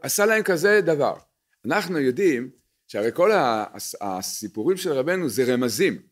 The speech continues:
רמזים מאוד עמוקים, מאוד פנימיים, על כל הנהגת העולם. לכאורה פה מתעוררת השאלה, אם החיגר עכשיו עוסק בתיקון העולם, הוא כבר בחינת הצדיק, תלמיד הצדיק, ה-, הוא כבר עוסק בתיקון העולם, והוא רוצה להחזיר את העולם בתשובה.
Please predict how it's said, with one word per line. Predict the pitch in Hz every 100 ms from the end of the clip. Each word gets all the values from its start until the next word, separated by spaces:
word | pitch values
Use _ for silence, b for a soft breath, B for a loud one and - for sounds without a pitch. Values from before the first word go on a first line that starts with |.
| -
רמזים | 110 113 131 175
מאוד | 131 156 135 -
עמוקים, | 123 117 117 185 147
מאוד | 135 175 -
פנימיים, | 147 147 175 156 - b b b
על | - 113
כל | 139 202
הנהגת | 190 165 175 175
העולם. | 170 139 117 - _ _ _ -
לכאורה | 113 120 147 214
פה | 196
מתעוררת | 208 202 175 185 202 202
השאלה, | 175 - 123 160 147 113 - _ _ _ _ -
אם | 233
החיגר | 226 - 131 170 190
עכשיו | 131 - 185
עוסק | 123 - 190
בתיקון | 160 143 123 - 185
העולם, | 196 139 101 87 95 -
הוא | - 185
כבר | 151 139
בחינת | - - 131 156 165
הצדיק, | 151 151 135 127
תלמיד | - 120 170 180
הצדיק, | 170 160 135 113 _ b b b -
ה-, | 107 107
הוא | - 196
כבר | 208 208 196
עוסק | 139 - 202
בתיקון | 196 180 - 180 208
העולם, | 185 151 190 170 143 147 _ _ -
והוא | 120
רוצה | 120 160
להחזיר | 180 165 165
את | 175
העולם | 175 175 185
בתשובה. | 190 196 185 233